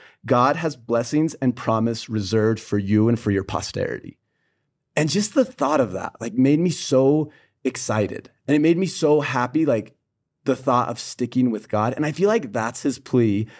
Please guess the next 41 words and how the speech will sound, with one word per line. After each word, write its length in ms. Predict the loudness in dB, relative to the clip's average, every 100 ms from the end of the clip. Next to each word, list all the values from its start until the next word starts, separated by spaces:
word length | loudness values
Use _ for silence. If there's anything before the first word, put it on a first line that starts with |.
| -14 -4
to 200 | 0 2
everybody 400 | 2 2 2 2
that 120 | 0
he's 140 | -2
talking 320 | 0 -2 -2 -2
to. 100 | 0
He's 180 | 0 0
like, 140 | 0
"Listen, 400 | 0 0 -2 -4 -10 _ _ _
sometimes 680 | -4 0 0 0 0 2 0
following 440 | 2 4 4 2
God 320 | 2 2 2
means 240 | 2 0 0
doing 320 | -2 0 0
things 260 | 0 0 0
that 60 |
you 100 | -2
don't 240 | 0 0 0
necessarily 720 | -4 -4 -6 -4 -2 -2 -2
want 200 | -2 -4
to 60 | 0
do. 160 | 0
Sometimes 520 | 0 0 0 0 0
it 100 | 0
means 360 | 0 0 2 0
going 220 | 0 0
a 40 | 0
different 360 | -2 -2 -2
direction 600 | -2 -2 -2 -2 0 0 -4 -6 0
than 160 | 4
you 180 | 6 4
would 140 | 4
go 140 | 2 2
on 100 | 2
your 120 | 2
own. 160 | 2 0
Sometimes 600 | -2 -4 -2 -2 0 0
it's 180 | -2 2
not 320 | 2 2 0
always, 320 | 0 2 0
like, 240 | -2 -6